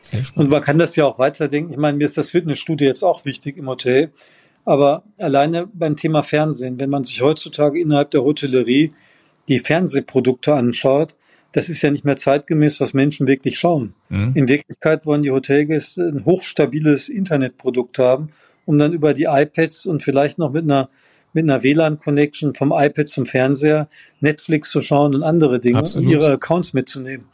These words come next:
Speaker 1: Guck, guckst
Speaker 2: Das heißt,
Speaker 1: du denn
Speaker 2: wir
Speaker 1: noch
Speaker 2: merken,
Speaker 1: Fernsehen
Speaker 2: dass du
Speaker 1: über den
Speaker 2: eigentlich dein eigenes Entertainment
Speaker 1: Genau.
Speaker 2: mitbringst und nur noch Screens brauchst und Internetverbindung.
Speaker 1: Und selbst
Speaker 2: Da
Speaker 1: das eigentlich
Speaker 2: digitalisiert
Speaker 1: nicht.
Speaker 2: sich ganz, ganz viel.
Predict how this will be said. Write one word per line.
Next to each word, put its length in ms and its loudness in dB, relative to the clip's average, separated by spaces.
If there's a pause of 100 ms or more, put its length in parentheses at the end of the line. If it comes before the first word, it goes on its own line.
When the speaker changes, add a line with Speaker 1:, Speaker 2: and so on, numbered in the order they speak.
Speaker 1:
Guck, 240 2
guckst 220 2
Speaker 2:
Das 80 4
heißt, 100 2
Speaker 1:
du 60 0
denn 0 -
Speaker 2:
wir 80 0
Speaker 1:
noch 80 -2
Speaker 2:
merken, 260 2
Speaker 1:
Fernsehen 140 2
Speaker 2:
dass 100 0
du 60 0
Speaker 1:
über 140 4
den 100 4
Speaker 2:
eigentlich 220 0
dein 140 -4
eigenes 360 -2
Entertainment 760 -2 (220)
Speaker 1:
Genau. 160 4
Speaker 2:
mitbringst 640 -2
und 180 4
nur 160 4
noch 300 0 (260)
Screens 580 0
brauchst 580 0
und 280 0 (120)
Internetverbindung. 920 -2 (160)
Speaker 1:
Und 120 0
selbst 280 -6
Speaker 2:
Da 60 4
Speaker 1:
das 100 -2
eigentlich 220 2
Speaker 2:
digitalisiert 440 0
Speaker 1:
nicht. 80 -10
Speaker 2:
sich 160 -6
ganz, 220 -2
ganz 200 -2
viel. 240 0